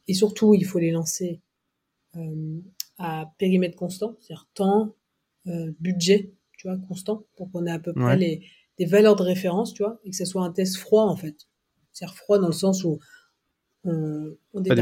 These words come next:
Speaker 2: d'émotion, ouais.
Speaker 1: Ouais, pas d'émotion dans le sens où on
Speaker 2: Hmm.
Speaker 1: lance avec les mêmes, euh, le même périmètre, le même budget, et on voit comment ça tombe, quoi. On se fixe un
Speaker 2: Ok.
Speaker 1: objectif. Est-ce que c'est de faire des ventes ? Est-ce que c'est faire du lead ? Est-ce que c'est de faire de l'installation d'app ? Est-ce que c'est faire du téléchargement, tu vois ?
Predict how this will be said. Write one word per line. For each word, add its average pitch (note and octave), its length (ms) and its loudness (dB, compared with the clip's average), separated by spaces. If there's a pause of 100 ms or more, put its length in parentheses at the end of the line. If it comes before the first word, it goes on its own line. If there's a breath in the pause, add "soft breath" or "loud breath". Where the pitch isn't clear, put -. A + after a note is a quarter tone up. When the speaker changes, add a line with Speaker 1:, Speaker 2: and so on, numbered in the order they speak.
Speaker 2:
d'émotion, A2 280 -4
ouais. G#2+ 120 -6
Speaker 1:
Ouais, G3+ 180 0
pas G3+ 120 2
d'émotion A3 400 4
dans A3 100 2
le F#3+ 60 -2
sens A3 220 -2
où G3+ 40 -2
on F3 180 0
Speaker 2:
Hmm. D#3+ 40 2
Speaker 1:
lance A3 360 2 (240)
avec F#3+ 240 -2
les F3+ 100 -2
mêmes, G3 240 0
euh, F3 420 -2 (680)
le G3+ 240 0
même A3 240 6
périmètre, G#3+ 580 0
le G3+ 100 -6
même G3+ 200 2
budget, G3 580 2
et G3 100 -8
on F3 100 -4
voit F#3+ 160 -2
comment F#3+ 200 -4
ça F#3+ 140 -4
tombe, F3 220 -8
quoi. - 140 -20 (760)
On A3+ 80 4
se G#3+ 100 0
fixe A3 180 2
un G3+ 40 6
Speaker 2:
Ok. F#3+ 60 6
Speaker 1:
objectif. F3+ 600 2 (120)
Est-ce - 100 -12
que F#3 80 -6
c'est F3+ 160 -4
de F3+ 40 -14
faire D#3 140 -4
des D#3 120 2
ventes ? A3 220 2
Est-ce F#3+ 140 0
que F3 80 -6
c'est - 140 -8
faire D3+ 180 0
du D3 120 -8
lead ? G#3 240 2
Est-ce F3+ 160 4
que E3 80 -4
c'est - 120 -6
de - 60 -16
faire E3+ 120 -2
de D#3+ 80 2
l'installation D#3+ 580 0
d'app ? F3 260 0
Est-ce G3 120 -6
que D#3+ 100 -10
c'est - 200 -10
faire D#3 180 -8
du D3+ 120 -8
téléchargement, D#3+ 680 -4
tu - 140 -16
vois ? G#3+ 80 -12